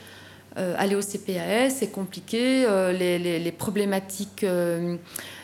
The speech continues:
problématiques médicales de ces patients sont tellement lourdes que parfois, le fait de se lever, de s'habiller, d'aller, euh, au C P A S, de prendre un tram ou un métro, c'est très compliqué, en fait.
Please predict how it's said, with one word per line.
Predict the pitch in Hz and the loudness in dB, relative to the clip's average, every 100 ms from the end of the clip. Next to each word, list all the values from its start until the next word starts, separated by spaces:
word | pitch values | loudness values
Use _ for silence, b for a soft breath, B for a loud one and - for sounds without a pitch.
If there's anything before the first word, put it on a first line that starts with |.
| - | -10
problématiques | - 254 226 220 220 214 | 2 4 4 2 0 0
médicales | 202 196 208 208 | 0 0 2 2
de | 190 | 0
ces | - 185 | -6 -4
patients | 175 - 262 | -4 0 0
sont | 254 190 | 0 -4
tellement | 185 214 196 180 | -2 0 2 0
lourdes | 180 233 269 196 | 2 0 0 -2
que | 202 | -4
parfois, | 202 - - 226 | -4 -8 -4 0
le | 233 | 0
fait | 214 214 | 0 -2
de | 180 | -4
se | 185 185 | -2 -2
lever, | 185 233 208 208 208 214 B B B B - | 0 0 0 2 0 -2 B B B B -8
de | |
s'habiller, | 196 226 220 214 220 | -2 0 2 2 2
d'aller, | 208 190 196 214 208 | 2 2 2 2 2
euh, | 175 - | 2 2
au | 254 | 0
C | 233 | 0
P | 220 202 | 0 2
A | 185 | 4
S, | 208 202 | 2 0
de | |
prendre | 196 - 202 | -2 -4 -2
un | 190 | -4
tram | 180 - 220 214 | -4 0 0 2
ou | |
un | 190 | 0
métro, | 180 180 - 233 | -4 -6 -4 -2
c'est | 226 214 | -2 -4
très | 233 | -4
compliqué, | 220 190 - - - | -4 -6 -8 -12 -12
en | - - | -12 -14
fait. | - - | -16 -18